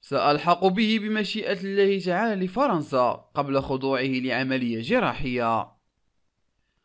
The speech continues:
وتابع والد النجم المغربي أيمن حريث قائلا: "لا يهم إن لم يشارك في المونديال الثاني تواليا، لكننا نتمنى له الشفاء العاجل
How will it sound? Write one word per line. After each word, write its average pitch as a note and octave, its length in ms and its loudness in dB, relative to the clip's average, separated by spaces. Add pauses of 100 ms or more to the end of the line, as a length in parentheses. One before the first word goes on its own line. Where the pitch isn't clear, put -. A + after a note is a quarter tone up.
(140)
وتابع D3+ 640 4
والد D#3+ 520 0
النجم D#3+ 380 -2
المغربي D#3 680 -2
أيمن E3+ 280 -2
حريث E3 400 -8
قائلا: C3+ 720 -2 (340)
"لا C#3 180 0
يهم D#3+ 480 0
إن D3+ 60 0
لم C#3+ 260 -2
يشارك C#3 480 -4
في C#3+ 120 -8
المونديال C3+ 540 -2
الثاني C#3 400 -2
تواليا، C3+ 920 0 (280)
لكننا C3+ 600 -2
نتمنى B2 540 -4
له A#2+ 200 -4
الشفاء C3 480 -6
العاجل C#3+ 640 -2